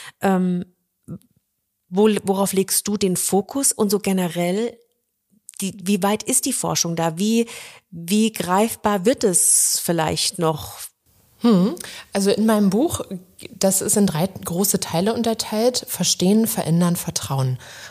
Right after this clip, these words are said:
Speaker 2: Und im ersten Teil Verstehen geht's darum, erstmal die ganzen Prozesse zu verstehen. Was ist überhaupt transgenerationale Weitergabe? Was bedeutet Trauma? Ich spreche speziell darüber, was es für Traumaarten gibt, wie ein Trauma entsteht.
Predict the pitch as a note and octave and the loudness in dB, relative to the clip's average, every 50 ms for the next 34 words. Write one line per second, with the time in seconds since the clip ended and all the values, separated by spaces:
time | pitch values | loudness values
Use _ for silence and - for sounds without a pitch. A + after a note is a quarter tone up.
0 | - - - E3+ E3+ - - E3+ D#3 - F#3+ G3+ - - A3 G#3 G#3+ G#3+ G#3 G#3 | -20 -8 -2 -2 -2 0 0 0 0 0 0 -2 0 0 0 0 0 0 -2 -2
1 | G#3 - F#3 E3+ - - F#3+ F#3+ G#3 A3 A3 A3 - - - - - - - _ | -2 -4 -6 -6 -4 -2 0 2 4 4 2 2 -2 -10 -18 -18 -20 -20 -20 _
2 | _ - G3 F#3+ F3+ - - - E3+ D#3+ E3 E3 - G#3 G3+ G3+ G#3 G#3 - - | _ -2 -2 -2 0 0 0 2 2 0 0 2 2 4 4 4 2 0 -4 -16
3 | - - - E3 - G3 F#3+ F#3 E3+ F3 - D3+ D#3+ F3+ F3+ - F#3+ F3+ - - | -16 -10 -6 -2 2 4 4 4 4 2 2 2 2 2 2 2 2 2 2 -2
4 | F3+ - - F#3 F3+ F3+ F#3 F3+ - - - D#3 D3+ - - - D3 D3 D3 D3 | -2 2 2 2 2 2 0 -2 -4 -4 -2 -2 -2 -2 -2 -2 0 0 0 0
5 | D#3 D#3 - - G#3 - - A3+ G#3 A3 G3+ G#3 G#3+ G#3+ - - - G#3 G#3 G3+ | 0 -2 -2 -2 -2 -2 -2 -2 -2 0 0 0 -2 -4 -6 -4 0 0 0 0
6 | - - G3+ F#3+ F#3+ F#3 F#3 F#3+ F#3+ - - F#3 F3+ F3+ F3+ F3+ F3 E3 E3+ E3+ | 0 0 2 2 2 2 0 -2 -2 0 0 2 2 2 2 2 2 2 0 -2
7 | E3+ - F#3 F3 E3 E3 E3 E3 E3 D#3+ E3+ E3 E3 D#3+ E3 - - - - - | 0 -2 -4 0 0 0 0 0 0 0 0 0 0 -2 -4 -10 -18 -18 -18 -18
8 | - - - - D#3+ - - - F#3 D#3 E3+ E3 E3+ E3+ - E3+ D#3+ - - - | -18 -16 -8 -6 -6 -6 -2 -2 0 2 4 4 4 4 2 0 0 0 -4 0
9 | - D3 E3+ G3 G#3+ A3 G3+ E3+ E3+ - - - E3+ E3+ D#3+ F3+ E3+ D#3+ - - | 2 2 4 4 4 4 2 2 0 -2 -4 -2 -2 0 2 2 0 2 0 -2
10 | - - E3+ - - - F3 E3 E3+ E3 D3+ D#3 - D#3 E3 D#3+ D#3+ D3+ - D#3 | -2 -2 -2 -2 0 2 4 4 4 4 2 0 -2 -2 0 2 2 2 2 0
11 | - - D#3 - - - - - D#3+ - - - D3+ F3+ F#3 F#3+ - - D#3+ F3 | 0 0 0 -2 -2 -2 -4 -4 -4 -4 -2 2 4 4 4 4 4 2 0 -2
12 | F3 - F3+ E3+ - F3 E3 D#3+ - - D#3+ E3 E3 - - - D#3 D#3 - - | 0 0 -2 0 0 -2 -4 -4 -6 -6 -2 -2 0 0 0 0 0 0 0 0
13 | - F#3 F3 F3+ E3 D3 D3 D3 - - - - E3 F#3 G#3 G3+ - | 0 2 2 4 2 2 0 0 0 -2 -2 0 2 2 2 0 -2